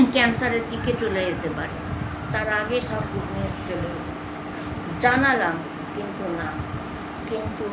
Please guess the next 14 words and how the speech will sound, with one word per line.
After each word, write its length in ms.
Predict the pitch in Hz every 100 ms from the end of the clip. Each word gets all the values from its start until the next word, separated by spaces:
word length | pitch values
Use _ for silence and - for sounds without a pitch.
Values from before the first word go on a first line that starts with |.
| 220
মম 320 | 254 254 254 262 - - - -
কলের 300 | 208 214 208
পর 100 | 196 190 -
কল, 280 | 262 254 269 - - - - - - - - - - -
বনু 360 | 226 254 254 240 262 - - - -
কলের 260 | 214 208 214 202
পর 120 | 214 208 -
কল 340 | 240 240 240 247 254 - - - - - -
হলো। 220 | 175 156 - - - - - - - - - - - - - - -
এবারে 380 | 285 339 330 320
বলি, 360 | 247 226 226 277 - - - - - - - - - - - - - - - - - - - - 147 - - - - - - - - -
আমার 300 | 254 269 285
বনু 320 | 269 269 285 285
যখন 380 | 277 277 240